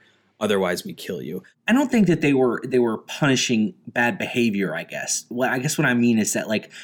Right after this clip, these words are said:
Speaker 2: misbehaving is, like, stirring up stuff. Like, "We need you guys to stay here forever.
Speaker 1: Yeah, I guess. I
Speaker 2: Uh,
Speaker 1: guess so.
Speaker 2: and you're,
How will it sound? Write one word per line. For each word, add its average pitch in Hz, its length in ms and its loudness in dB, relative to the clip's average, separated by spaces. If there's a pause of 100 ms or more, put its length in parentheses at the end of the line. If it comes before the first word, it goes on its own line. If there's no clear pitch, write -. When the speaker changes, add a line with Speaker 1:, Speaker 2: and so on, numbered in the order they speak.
(100)
Speaker 2:
misbehaving 131 500 2
is, 104 120 2
like, 92 160 -2
stirring 135 520 2
up - 160 -2
stuff. - 360 -6
Like, 90 140 -4
"We 107 260 2
need 175 220 2
you 170 80 2
guys 147 340 0
to 143 100 -4
stay 143 280 0
here 107 480 0 (420)
forever. 113 300 0
Speaker 1:
Yeah, 123 100 0
I 123 60 0
guess. - 560 -8 (100)
I 101 100 -4
Speaker 2:
Uh, 90 40 -4
Speaker 1:
guess - 240 -6
so. 120 80 -8
Speaker 2:
and 98 420 -4
you're, 110 680 -2